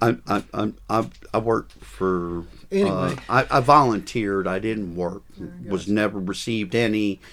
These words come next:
Speaker 1: I volunteered to, to help Mister President Trump and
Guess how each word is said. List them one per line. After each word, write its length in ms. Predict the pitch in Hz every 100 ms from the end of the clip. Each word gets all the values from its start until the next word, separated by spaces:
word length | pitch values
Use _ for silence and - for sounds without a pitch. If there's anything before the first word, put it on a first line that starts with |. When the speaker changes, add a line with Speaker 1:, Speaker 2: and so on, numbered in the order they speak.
| - - - - - -
Speaker 1:
I 260 | 107 101 - - - - - - - - - - -
volunteered 840 | 95 104 113 117 - 92 90 85 85 -
to, 280 | - 92 90 -
to 420 | - 101 95 95 -
help 340 | 107 98 87 - - - - - - - - - - - - - - - - -
Mister 420 | 104 - - 107
President 680 | - - 101 92 95 104 -
Trump 560 | - - 90 92 - - - - -
and 600 | 92 85 85 92 101